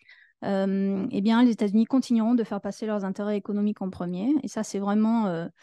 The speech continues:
quelque chose qui est, euh, qui traverse les clivages, euh, idéologiques aux États-Unis, hein, ré-, démocrates, républicains, y a pas de problème. Ce qui change peut-être, c'est le ton, la manière dont on s'adresse aux alliés pour le dire, mais enfin, le, le, les choses sont claires. Donc, l'ira, c'est près de quatre cents milliards de crédits d'impôt sur les énergies vertes,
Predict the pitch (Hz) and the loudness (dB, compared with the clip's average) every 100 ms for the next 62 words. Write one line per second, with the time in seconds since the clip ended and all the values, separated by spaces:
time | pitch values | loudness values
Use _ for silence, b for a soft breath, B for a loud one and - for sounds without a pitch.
0 | B _ 202 190 214 214 - 196 202 208 | B _ -12 -6 -6 -6 -8 -6 -2 0
1 | 190 170 165 170 170 _ _ _ _ - | 0 -2 -6 -10 -12 _ _ _ _ -16
2 | - - 233 247 - 214 - 220 214 202 | -12 -4 0 0 0 -4 0 0 0 -2
3 | 190 185 180 185 190 190 190 202 185 180 | -4 -6 -8 -8 -6 -6 -6 -8 -10 -8
4 | 180 180 196 233 220 208 - 185 175 190 | -8 -4 0 0 0 -2 -6 -8 -6 -6
5 | - 208 214 - 190 190 202 190 196 196 | -8 -10 -10 -10 -8 -6 -6 -4 -6 -8
6 | - 208 240 - 196 220 202 - 214 196 | -4 0 0 0 -6 -4 -4 -6 -6 -4
7 | 196 202 240 254 b b b - 196 208 | -4 -2 2 2 b b b -6 0 2
8 | 220 208 - 190 196 202 202 185 185 196 | 2 2 -2 -4 -2 -2 -2 -2 0 0
9 | 208 - 190 185 254 254 196 - 233 190 | 0 0 -2 2 4 4 2 0 0 0
10 | 180 185 170 185 B B B - 208 214 | -2 -4 -8 -10 B B B -6 -4 -4
11 | 208 190 175 208 240 302 B B - 214 | -4 -4 -4 -2 -2 -2 B B -4 -2
12 | 208 - 202 220 220 208 214 247 285 247 | -2 -2 0 4 4 4 6 6 4 2
13 | - - 190 - 214 190 208 - 247 233 | -2 -6 -6 -2 0 0 -2 2 4 4
14 | 208 214 233 208 196 202 202 202 196 - | 4 2 2 2 -2 -4 -2 -2 -2 -2
15 | 220 233 202 196 185 180 180 180 175 190 | -2 -2 -2 -4 -4 -4 -4 -4 -2 -2
16 | 254 - | -2 -8